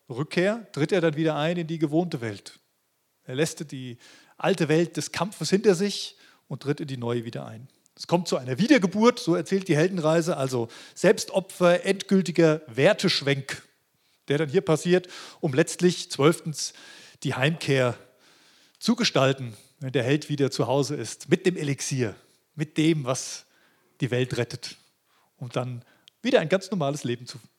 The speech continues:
leben, bis die Heldenreise vielleicht wieder von vorne losgeht. So viel mal ganz kurz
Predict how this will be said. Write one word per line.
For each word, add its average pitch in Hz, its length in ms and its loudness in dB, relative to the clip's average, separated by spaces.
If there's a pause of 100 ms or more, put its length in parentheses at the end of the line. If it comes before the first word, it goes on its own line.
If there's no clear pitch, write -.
leben, 110 380 -6 (480)
bis - 320 -2 (220)
die 127 80 0
Heldenreise 127 520 -2
vielleicht 110 380 -8
wieder 110 160 -8
von 123 140 -12
vorne 120 240 -10
losgeht. - 400 -14 (1500)
So 202 140 8
viel 254 160 2
mal 160 180 6
ganz 185 220 2
kurz - 400 6